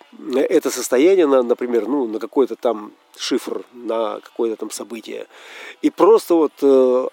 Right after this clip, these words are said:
отпускаешь, э, правое сознание, правую личность, просто отпускаешь её вот, э,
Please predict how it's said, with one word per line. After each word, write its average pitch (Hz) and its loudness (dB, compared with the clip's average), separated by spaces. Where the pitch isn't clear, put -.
отпускаешь, 165 2
э, 120 -4
правое 127 4
сознание, 143 2
правую 117 0
личность, - -12
просто 170 4
отпускаешь 156 0
её 120 0
вот, 127 2
э, 120 -2